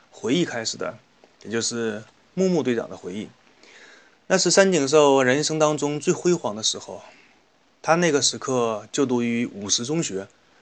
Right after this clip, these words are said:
在县大赛决赛当中，当时球队的比分处于落后，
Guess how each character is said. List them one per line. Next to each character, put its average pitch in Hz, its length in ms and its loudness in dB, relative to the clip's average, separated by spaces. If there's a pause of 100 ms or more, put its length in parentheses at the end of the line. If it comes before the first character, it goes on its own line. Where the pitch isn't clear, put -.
(160)
在 120 240 0
县 151 200 0
大 156 160 6
赛 131 240 0
决 104 220 -6
赛 139 140 -4
当 117 180 -2
中， 120 240 -6 (720)
当 156 180 4
时 135 160 0
球 127 220 0
队 139 80 2
的 131 80 0
比 95 220 -8
分 110 200 -6
处 123 160 -6
于 120 120 -2
落 120 120 2
后， - 280 -8